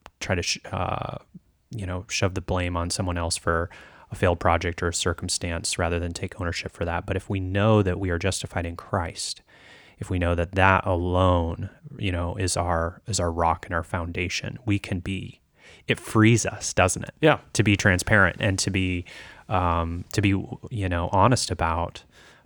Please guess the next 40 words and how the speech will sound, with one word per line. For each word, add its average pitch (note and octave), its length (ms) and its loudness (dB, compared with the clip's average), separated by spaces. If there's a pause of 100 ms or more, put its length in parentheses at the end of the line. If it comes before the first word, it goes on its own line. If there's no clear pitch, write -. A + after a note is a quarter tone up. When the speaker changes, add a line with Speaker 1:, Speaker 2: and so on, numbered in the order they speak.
Speaker 1:
uh, F2 460 -4
all F#2+ 160 2
the F2+ 80 -4
ways F2 220 -2
that - 120 -8
we G2 120 -4
fail F#2+ 340 -2
each A2+ 200 -4
and G2 80 0
every F2 160 -2
day. E2+ 380 -6 (260)
Speaker 2:
Yeah. - 140 -8 (460)
Yeah. A2+ 200 6
And A2 120 2
that's, D3+ 320 4 (220)
that C#3+ 260 6
freeing C#3 540 2
part G#2 320 -2
is A2 240 -4
what A2 260 -2
is G#2+ 160 -4
so, A2 600 0 (680)
uh, G#2 240 2
important, A2 480 -2
has G2+ 140 -4
been G#2 160 -4
such - 220 -4
a G2+ 80 -4
huge G#2 380 -4
impact G2 360 -6
in G2+ 60 -10
my F#2+ 140 -6
own G#2 160 -2
life F#2 500 -6 (480)
of G2 340 -2
not G#2+ 420 0
feeling G#2 480 -6
the F#2+ 100 -6
weight F#2+ 420 -8 (100)
of, F2+ 560 -8